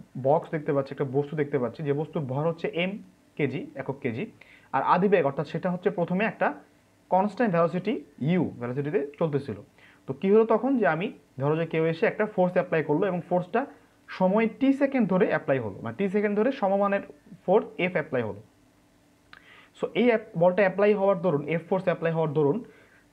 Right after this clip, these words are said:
বস্তুটার যে বেগ সেটা বৃদ্ধি পেল, সেটা হয়ে গেল আমাদের, দেখো লেখা আছে টি সেকেন্ড পর এফ বল প্রযুক্ত হওয়ার ফলে সে বস্তুর শেষ বেগ হচ্ছে ভি, ভি হয়ে গেল। তো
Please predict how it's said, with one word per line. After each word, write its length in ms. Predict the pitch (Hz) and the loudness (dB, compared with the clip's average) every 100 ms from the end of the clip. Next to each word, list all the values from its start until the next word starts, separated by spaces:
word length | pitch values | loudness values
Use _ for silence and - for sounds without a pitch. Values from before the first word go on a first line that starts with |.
| 143 | -4
বস্তুটার 380 | 180 240 254 240 | -2 0 2 2
যে 80 | 220 170 | 0 2
বেগ 160 | 165 - - - | 0 -2 -10 -10
সেটা 180 | 160 165 | -2 0
বৃদ্ধি 240 | 170 147 196 | 2 0 0
পেল, 100 | 190 - - - _ _ | 0 -2 -6 -20 _ _
সেটা 160 | 156 160 160 | -2 0 2
হয়ে 140 | 156 | 2
গেল 100 | 151 147 | 2 2
আমাদের, 200 | 143 147 139 - _ 123 | 2 0 -2 -12 _ -6
দেখো 140 | 139 147 | -2 -2
লেখা 160 | 131 143 | -2 -4
আছে 100 | 139 226 | -4 -4
টি 80 | 220 240 | 0 0
সেকেন্ড 240 | 247 247 226 196 | 0 -2 0 2
পর 140 | 151 151 165 | 2 0 -4
এফ 80 | 175 170 | -6 0
বল 120 | 185 180 | 0 2
প্রযুক্ত 240 | 165 165 160 | -4 -4 -4
হওয়ার 160 | 156 147 | -4 -2
ফলে 140 | 139 220 | -2 -2
সে 60 | - 143 | -6 -8
বস্তুর 240 | - 151 | -8 -6
শেষ 120 | 165 143 | -4 -2
বেগ 120 | 160 160 | -2 -2
হচ্ছে 160 | 165 135 | -2 -2
ভি, 120 | 135 123 - - 120 | -2 -4 -6 -20 -8
ভি 80 | 147 147 | -2 0
হয়ে 140 | 117 95 | -2 -6
গেল। 100 | - - _ _ - - - - _ | -14 -20 _ _ -20 -20 -20 -20 _
তো 80 | - | -6